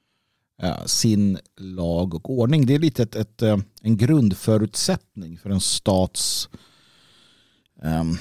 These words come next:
hävdande, eh, till, till existens. Alltså att du ska som stat kunna, kunna försvara, hålla, eh, genomdriva din vilja i hela det område som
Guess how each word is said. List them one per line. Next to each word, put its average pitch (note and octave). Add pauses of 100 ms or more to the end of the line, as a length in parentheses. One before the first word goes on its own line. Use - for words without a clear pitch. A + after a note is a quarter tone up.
(840)
hävdande, A#2+
eh, F#2
till, G#2+
till A#2+
existens. A#2+
Alltså A2
att -
du A#2
ska D#3+
som C#3
stat -
kunna, F#2+ (1800)
kunna F#2+
försvara, C3+
hålla, A#2 (840)
eh, A1+ (120)
genomdriva A2+
din G#2+
vilja C#3
i A2
hela A2
det G#2+
område G2
som G2